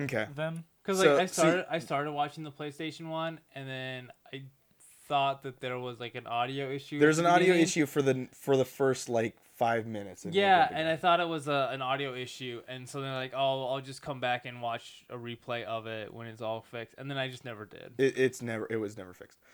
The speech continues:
Speaker 1: Um, so they talked about the Uncharted: The Lost Eg-, Legacy, which is the, the D L C coming, well, the standalone D L C for Uncharted four. Um,
Speaker 3: That's the one with Chloe, right?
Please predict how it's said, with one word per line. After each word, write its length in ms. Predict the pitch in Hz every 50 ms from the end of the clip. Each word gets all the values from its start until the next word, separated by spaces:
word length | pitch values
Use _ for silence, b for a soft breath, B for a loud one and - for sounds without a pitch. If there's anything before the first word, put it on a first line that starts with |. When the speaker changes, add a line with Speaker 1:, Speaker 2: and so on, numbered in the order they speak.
| b b b -
Speaker 1:
Um, 440 | - 135 135 135 131 131 127 127 120 - _ -
so 300 | - - 160 147 151 139
they 100 | 143 147
talked 240 | - 175 156 147
about 140 | 165 151 139
the 80 | 139 139
Uncharted: 420 | 135 135 - 147 131 127 131 123
The 80 | 123 117
Lost 300 | 113 113 110 110 - -
Eg-, 260 | 85 107 113 92 95 - - -
Legacy, 560 | - 127 123 120 117 113 113 - - 123 120
which 240 | 117 117 113 - -
is 120 | 117 107 113
the, 280 | - 117 110 107 104
the 120 | 104 107 110
D 160 | 110 117 113
L 80 | 110 107
C 180 | - - 117
coming, 320 | 107 - 117 110 110 107 107 -
well, 120 | - 139 131
the 100 | 120 120
standalone 460 | - - 160 151 143 139 131 127 120
D 60 | 123 117
L 60 | 110
C 220 | - - 110 107
for 380 | - - - 107 95 101 92 95
Uncharted 320 | 113 - - 104 90 101 -
four. 240 | - 92 92 90 b b b b b b b b b b _ -
Um, 360 | 120 117 113 113 113 110 110
Speaker 3:
That's 120 | 147 139
the 60 | 185
one 60 | 175 160
with 60 | 151
Chloe, 280 | - - 165 160 147 131
right? 320 | 123 127 127 135 147 -